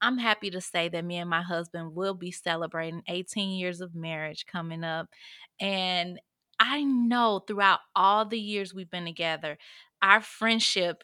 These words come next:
is the key to, like, no matter what's going on, I'm, I'm still having fun with my friend.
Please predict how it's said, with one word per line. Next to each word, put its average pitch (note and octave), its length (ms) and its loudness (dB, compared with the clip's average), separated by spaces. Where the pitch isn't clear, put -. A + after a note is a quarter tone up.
is F3+ 340 2
the F3 280 -4
key G#3 760 2
to, G3 440 0
like, E3+ 500 0
no G3+ 160 -4
matter F3+ 320 2
what's G3+ 380 -2
going F3+ 400 -4
on, E3+ 340 -4
I'm, B3 160 10
I'm G#3+ 120 2
still G#3+ 260 0
having F#3 240 4
fun F3 260 -4
with E3+ 120 -10
my D#3+ 160 -4
friend. - 460 -10